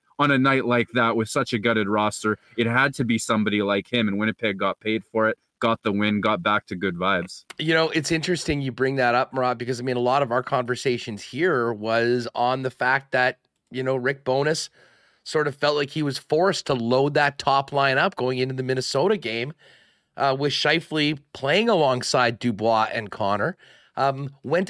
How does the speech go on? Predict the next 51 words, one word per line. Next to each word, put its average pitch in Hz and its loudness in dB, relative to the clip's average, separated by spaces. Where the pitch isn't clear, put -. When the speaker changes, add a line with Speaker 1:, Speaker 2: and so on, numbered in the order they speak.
Speaker 2:
away 156 2
from 214 0
that 113 0
going 147 2
into 147 -2
last 147 0
night's 131 -2
game 120 -2
and 151 -2
interestingly 160 -2
moved 147 -4
Adam 143 0
Lowry 208 2
off 135 0
of 143 -8
center 127 -2
to - -8
the 135 -2
wing 156 -2
with 147 -2
Mark 135 -2
Scheifele. 151 -2
Um, 147 0
I 165 0
gotta 262 2
tell 214 0
you, 196 0
I 208 2
thought 147 0
Adam 135 2
Lowry 143 2
had 120 0
a 107 0
monster 120 -2
game 120 0
and 107 -4
was 107 -2
a 110 0
big, 123 -2
big 127 0
part 123 2
of 98 -8
the 104 -8
success - -4
Mark 120 -2
Scheifele 117 -2
had 120 2
at 110 -2
five 113 0
on 107 0
five. 165 2